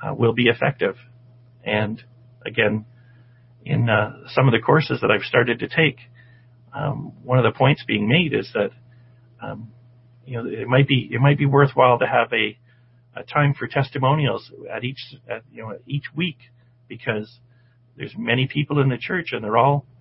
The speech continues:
doing ministry, um, with their circle of people that they're involved with. And so, you know, an example might be a testimonial where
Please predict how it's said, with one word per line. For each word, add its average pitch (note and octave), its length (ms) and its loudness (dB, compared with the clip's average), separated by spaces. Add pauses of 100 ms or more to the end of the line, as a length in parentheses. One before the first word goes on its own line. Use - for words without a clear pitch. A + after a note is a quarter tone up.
(140)
doing A#2+ 260 0
ministry, C3 580 -4 (880)
um, G#2 320 -10 (220)
with A2+ 240 2 (920)
their G#2 100 -4
circle C#3 360 0
of C#3 100 2
people C3 320 -2
that A#2 100 0
they're A2 180 0
involved D#3 400 2
with. G2 220 -8
And - 140 -12
so, G#2 360 -8 (240)
you A2+ 60 -18
know, G#2+ 80 -14
an G#2 80 -12
example B2+ 440 0
might A2+ 240 -2
be G#2+ 340 -8 (800)
a - 80 -10
testimonial C#3 720 2
where G#2 300 -2